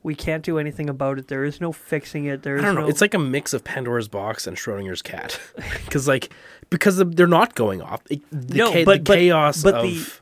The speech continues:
Speaker 1: what I mean by Pandora's box in
Speaker 2: Oh,
Speaker 1: that
Speaker 2: the,
Speaker 1: one is
Speaker 2: I
Speaker 1: the
Speaker 2: guess
Speaker 1: fact that
Speaker 2: the,
Speaker 1: their
Speaker 2: the,
Speaker 1: existence,
Speaker 2: the
Speaker 1: their
Speaker 2: technology
Speaker 1: existence.
Speaker 2: of them is out there. Yes.
Speaker 1: Yes.
Speaker 2: So right now they're sitting in this
Speaker 1: A box in a
Speaker 2: Will,
Speaker 1: box.
Speaker 2: will they, will they launch or won't they? We
Speaker 1: Yes.
Speaker 2: won't know until they do. <laughs>
Speaker 1: Yeah.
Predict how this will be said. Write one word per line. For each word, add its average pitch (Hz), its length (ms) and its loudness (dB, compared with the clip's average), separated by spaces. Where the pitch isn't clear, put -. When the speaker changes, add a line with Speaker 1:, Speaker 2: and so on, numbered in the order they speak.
Speaker 1:
what 190 160 6
I 190 80 6
mean 208 200 -2
by 226 120 0
Pandora's 180 460 -2
box 135 320 -2
in 165 180 -4
Speaker 2:
Oh, 147 120 6
Speaker 1:
that 143 80 -2
Speaker 2:
the, 165 80 6
Speaker 1:
one 147 100 2
is 165 220 -2
Speaker 2:
I 139 40 -4
Speaker 1:
the 139 60 2
Speaker 2:
guess 160 180 6
Speaker 1:
fact 262 120 2
that 330 60 4
Speaker 2:
the, 156 60 8
Speaker 1:
their 185 180 8
Speaker 2:
the, 151 60 2
Speaker 1:
existence, 139 560 -2
Speaker 2:
the 139 80 -2
Speaker 1:
their 180 180 6
Speaker 2:
technology 160 280 6
Speaker 1:
existence. 147 260 2
Speaker 2:
of 120 80 -4
them 117 180 -2
is 113 120 -4
out 95 160 -4
there. 82 100 -12
Yes. 110 380 -6
Speaker 1:
Yes. 156 400 -4
Speaker 2:
So 135 100 -2
right 175 200 2
now 185 160 2
they're 131 120 -2
sitting 120 520 -4
in 110 200 -6
this 110 400 -4
Speaker 1:
A - 80 -4
box 170 300 4
in 175 60 0
a 156 60 0
Speaker 2:
Will, 147 120 0
Speaker 1:
box. - 180 0
Speaker 2:
will 180 180 8
they, 208 160 6
will 147 440 2
they 175 140 4
launch 156 340 0
or 135 100 -2
won't 120 260 -2
they? 101 260 -4
We 170 120 -2
Speaker 1:
Yes. 143 120 6
Speaker 2:
won't 151 260 6
know 143 200 2
until 123 220 -4
they 117 120 0
do. 101 140 -8
<laughs> - 160 2
Speaker 1:
Yeah. 147 180 -2